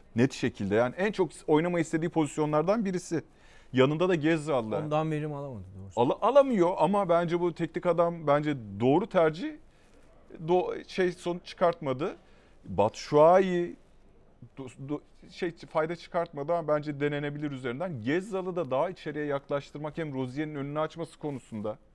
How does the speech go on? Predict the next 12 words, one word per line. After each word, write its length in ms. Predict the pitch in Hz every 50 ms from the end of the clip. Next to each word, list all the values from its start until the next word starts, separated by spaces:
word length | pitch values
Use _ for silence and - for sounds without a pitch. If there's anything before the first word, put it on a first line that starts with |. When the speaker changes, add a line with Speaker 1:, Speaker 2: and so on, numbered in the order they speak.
| _ _ _ _ - _ _ _ _ _ _ _
Speaker 1:
hem 180 | - 135 147 165
o 120 | 165 151
ikinin 380 | 147 139 - 165 156 160 160 143
bozulmaması 640 | 117 113 110 117 135 151 160 160 151 143 - - -
konusunda 460 | - 120 110 101 - - - 107 127
hem 160 | 143 160 156 - - _ -
orta 340 | 127 113 117 117 - 156 143
sahaya 520 | - - 160 147 147 147 156 151 147 143
şeye 280 | 139 - - 131 135 143
gelmesi 480 | 143 147 147 143 143 143 131 - - -
konusunda 380 | - 120 117 - - 131 120
bence 300 | 127 135 143 147 160 -